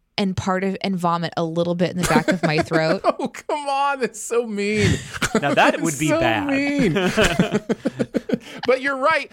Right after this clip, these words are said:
Speaker 2: I get what you're
Speaker 3: Uh.
Speaker 2: saying. I totally
Speaker 1: Then
Speaker 2: understand
Speaker 1: why
Speaker 2: what
Speaker 1: would
Speaker 2: you're
Speaker 1: I cut
Speaker 2: saying.
Speaker 1: my hair that way?
Speaker 2: You know, talking about all this m-, also makes me realize my wife would probably like it if I did have more clear, like, attractions that she could play into. You know what I mean? Because she will ask me questions.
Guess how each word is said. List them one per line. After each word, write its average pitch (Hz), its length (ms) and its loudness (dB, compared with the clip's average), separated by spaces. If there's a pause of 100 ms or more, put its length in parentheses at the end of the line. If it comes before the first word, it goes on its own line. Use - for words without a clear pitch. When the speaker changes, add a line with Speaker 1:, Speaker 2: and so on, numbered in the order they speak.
(100)
Speaker 2:
I 233 120 2
get 262 240 -2
what 269 220 -2
you're 233 80 0
Speaker 3:
Uh. 202 40 0
Speaker 2:
saying. 214 420 0 (160)
I 214 120 2
totally 269 520 0
Speaker 1:
Then 240 80 4
Speaker 2:
understand 214 340 0
Speaker 1:
why 208 40 2
Speaker 2:
what 202 140 4
Speaker 1:
would 339 60 0
Speaker 2:
you're 196 60 2
Speaker 1:
I 190 40 -2
cut 415 80 -4
Speaker 2:
saying. 208 160 2
Speaker 1:
my 285 120 0
hair 294 220 -2
that 226 280 2
way? 180 260 -2 (920)
Speaker 2:
You 160 220 0
know, 151 60 0
talking 190 360 -2
about 143 220 0
all 123 140 0
this 117 440 -4
m-, 120 180 -2
also 147 280 0
makes 135 220 -2
me 117 120 -2
realize 107 440 0
my 123 160 0
wife 170 260 0
would 240 140 -6
probably 147 280 0
like 123 220 0
it - 120 -4
if 120 180 0
I 110 100 2
did 123 340 -2
have 95 260 -2
more 92 220 0
clear, 85 580 0 (320)
like, 95 380 2
attractions 101 720 -2
that - 120 -4
she 101 140 0
could - 180 -2
play 92 280 0
into. 92 380 -2
You 135 140 -2
know 151 60 2
what 151 80 2
I 151 40 -2
mean? 156 180 -4
Because 147 200 -2
she - 140 -6
will 185 120 0
ask 127 160 -4
me 123 80 -10
questions. 113 500 -2